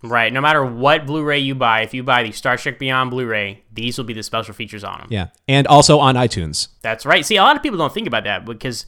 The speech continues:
Speaker 1: I know for me personally, like, I was like, "Oh, I don't know if I'm ever gonna get, you know, into just digital media," because I like having, first of all, I like having hard copies 'cause, like, I like to own it. But secondly,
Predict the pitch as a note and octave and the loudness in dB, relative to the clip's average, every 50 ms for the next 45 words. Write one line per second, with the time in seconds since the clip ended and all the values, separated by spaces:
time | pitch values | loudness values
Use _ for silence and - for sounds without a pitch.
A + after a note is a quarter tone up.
0 | - - - - - - - C#3 E3 G3 G3 F3 - D3 C3 B2 C#3 F3 F#3 - | -18 -20 -20 -20 -8 -4 -2 0 2 2 0 0 0 -2 -4 -2 -2 -4 -2 -2
1 | B2+ C3 B2+ - - C3 B2 B2 A#2 A2 A2 G#2+ A#2+ B2+ C3+ B2 B2+ B2 B2 C#3 | -2 -2 -2 -4 -6 -6 -6 -4 -4 -4 -2 -2 -4 -4 -4 -4 -6 -6 -6 -6
2 | F3 F3 E3+ D3 C3+ D3 F3+ G#3+ G#3 F#3 F#3 F3+ D#3 D#3 C#3 C#3+ D3+ D#3 D3+ C3+ | -6 -4 -2 -2 -2 -2 -2 -4 -4 -4 -4 -4 -4 -4 -6 -6 -4 -4 -4 -4
3 | B2 A2+ C#3 C3+ B2 - _ - C3 A#2 A2+ A2+ - - B2+ A#2+ A#2 A2+ A2+ G#2+ | -4 -6 -6 -8 -8 -8 _ -14 -12 -10 -10 -10 -10 -12 -12 -12 -12 -12 -12 -14
4 | G2 - - _ _ - - - B2+ C3 C3+ C3+ C3 - - - - B2+ B2 B2+ | -16 -18 -20 _ _ -20 -20 -14 -8 -6 -6 -4 -6 -6 -10 -10 -10 -10 -10 -10
5 | B2 B2 A#2+ A2+ A2+ A2+ B2 B2+ A#2 A2 G#2 G2+ G#2+ G#2+ C3 B2 A#2 B2 C#3 D#3+ | -10 -10 -10 -10 -12 -12 -10 -10 -10 -8 -10 -10 -10 -10 -8 -8 -6 -4 -4 -4
6 | D3+ - - - C3+ B2 B2 A2+ - - - - - A#3 - C#3+ B2+ C3 C#3 C#3 | -6 -6 -6 -6 -6 -6 -8 -10 -12 -16 -12 -10 -8 -4 -2 0 0 0 0 -2
7 | C#3+ C#3 C3+ C3 A#2+ B2 B2+ A#2+ - A#2 G2+ F#2 - G#2 G#2 - B2 A2+ B2 B2 | -4 -4 -4 -2 -2 -4 -4 -4 -4 -6 -8 -8 -10 -14 -14 -14 -10 -8 -8 -8
8 | - - A#2 B2 B2+ B2+ - - - B2 B2+ A#2+ G#2 F#2+ B2 B2+ A2 - - B3 | -8 -8 -6 -6 -6 -6 -8 -10 -10 -10 -10 -10 -10 -10 -10 -10 -8 -4 -4 -4
9 | B3 A3 D3 C3+ B2 A2+ G#2 | -4 -4 -6 -6 -8 -10 -12